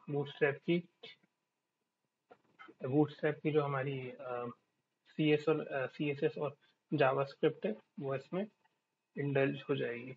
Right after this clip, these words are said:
तो अब हम क्या बोलेंगे, एक nav bar बना लेते हैं, nav bar। और यहाँ पर nav bar बनाने के बाद हम क्या बनाएंगे, nav bar बनाने के बाद हम यहाँ पर एक, अम, card या फिर एक container बनाएंगे जिसके अंदर हम अपना text डाल देंगे।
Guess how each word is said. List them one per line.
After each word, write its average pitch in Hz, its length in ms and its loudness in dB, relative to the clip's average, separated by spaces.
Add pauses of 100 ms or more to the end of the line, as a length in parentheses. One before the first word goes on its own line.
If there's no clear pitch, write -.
(240)
तो 160 80 2
अब 143 220 0
हम 151 120 0
क्या 151 140 0
बोलेंगे, 139 460 -2
एक 143 140 -6
nav 135 220 -4
bar 143 160 -2
बना 139 200 -6
लेते 139 260 -6
हैं, 196 220 -8 (480)
nav 127 220 -6 (100)
bar। 151 180 -2 (1040)
और 123 720 -2
यहाँ 127 320 -10
पर - 220 -12
nav 135 240 -4
bar 139 260 0
बनाने 139 300 -4
के 139 140 -4
बाद 143 220 -2
हम 143 100 -4
क्या 143 140 -4
बनाएंगे, 143 400 -4
nav 139 200 -6
bar 143 160 0
बनाने 139 320 -6
के 143 100 -6
बाद 143 160 -4
हम 143 140 -10
यहाँ 139 120 -8
पर 151 140 -6
एक, 202 100 -4 (680)
अम, 127 560 0 (1400)
card 139 400 4
या 147 100 0
फिर 147 200 0
एक 139 200 -6 (1300)
container 139 540 -2
बनाएंगे 139 500 -8
जिसके 156 320 -6
अंदर 135 200 -4
हम 139 60 -2
अपना 151 220 -6
text 143 480 -8
डाल 127 200 -10
देंगे। 127 280 -10